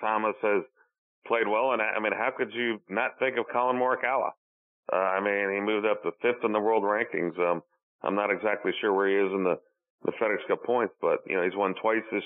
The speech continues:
year. Uh, Justin, you know, two wins. Uh, I mean, I think Justin would be the favorite in my mind.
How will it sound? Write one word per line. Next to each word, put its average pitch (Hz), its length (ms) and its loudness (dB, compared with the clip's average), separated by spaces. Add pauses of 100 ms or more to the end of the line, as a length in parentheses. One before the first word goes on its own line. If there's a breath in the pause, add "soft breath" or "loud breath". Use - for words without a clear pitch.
year. 107 320 0 (600)
Uh, 90 360 2
Justin, 107 640 0
you 92 80 0
know, 95 300 0 (260)
two 110 140 2
wins. 104 420 2 (840)
Uh, 95 320 2
I 110 120 2
mean, 120 120 0
I 123 80 0
think 123 220 0
Justin 123 480 -2
would 110 160 0
be 110 160 0
the 104 80 2 (140)
favorite 113 400 0 (160)
in 98 160 -2
my 101 180 0
mind. 113 400 0